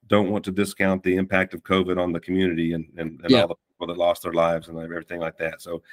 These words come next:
Speaker 1: when I say we've moved on, not, not just from the aspect of operations.
Speaker 2: Yeah.
Speaker 1: But,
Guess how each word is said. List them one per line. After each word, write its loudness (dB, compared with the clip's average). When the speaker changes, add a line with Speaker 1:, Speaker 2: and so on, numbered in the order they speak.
Speaker 1:
when -2
I 4
say 2
we've 4
moved 2
on, 2
not, -4
not 0
just -8
from 0
the -4
aspect -6
of -4
operations. -4
Speaker 2:
Yeah. 2
Speaker 1:
But, -2